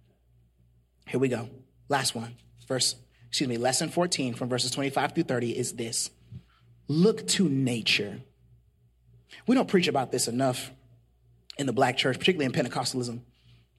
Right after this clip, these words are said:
We, we are so mystical sometimes that we forget the simple things. That Jesus said, "The next time you're feeling anxious,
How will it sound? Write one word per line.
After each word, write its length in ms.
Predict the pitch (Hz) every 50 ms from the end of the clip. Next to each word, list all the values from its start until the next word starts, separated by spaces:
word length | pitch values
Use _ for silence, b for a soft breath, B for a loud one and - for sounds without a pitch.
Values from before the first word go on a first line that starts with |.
| _ _ _ _ - - -
We, 260 | 143 143 139 139 -
we 180 | - 143 151 147
are 80 | 135
so 280 | 131 - - - 185 165
mystical 720 | 147 151 165 185 170 - - - 170 175 - 151 117 120
sometimes 680 | - - 131 120 117 - 131 123 123 120 117 - - - _ _ - - - _ _ _ _ _ _ _ _ _ _ _ _ _ - - _ _ _ _ _ B B B B B B B B B B B -
that 80 | 165
we 80 | 185 185
forget 320 | - 185 175 220 220 175
the 60 | 170
simple 420 | - - - - 208 202 170 165 143
things. 580 | - - 135 120 110 107 117 - - - - - _ _ _ _ _ _ _ _ _ _ _ _ _ _ _ _ _ _ _ _ _ b b b b b b b b
That 80 | - 202
Jesus 320 | - - 240 269 311 311
said, 240 | - - 143 131 131
"The 80 | - 156
next 300 | 170 190 233 254 - -
time 180 | 269 254 247
you're 100 | 240 226
feeling 300 | - 214 214 202 190 -
anxious, 580 | - 120 117 113 - - - 120 - - - -